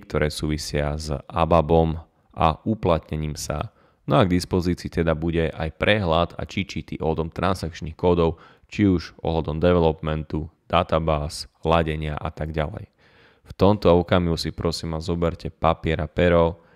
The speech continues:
prípadne nejaký zápisník a spravte si zoznam vecí, čo sa chcete naučiť. Odborne learning list. Ak viacej preferujete nejaké online aplikácie alebo priamo programy typu Word, Excel,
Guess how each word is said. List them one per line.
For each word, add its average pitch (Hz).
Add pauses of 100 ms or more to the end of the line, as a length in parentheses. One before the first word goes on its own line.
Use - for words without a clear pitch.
(600)
prípadne 87
nejaký -
zápisník 85 (120)
a -
spravte 110
si 113
zoznam 85
vecí, 80
čo 80
sa 80
chcete 85
naučiť. 90 (480)
Odborne 82
learning 82
list. - (480)
Ak 90
viacej 107
preferujete 92
nejaké 80 (240)
online 92
aplikácie 82
alebo 80
priamo 87
programy 92
typu 80
Word, 85 (480)
Excel, -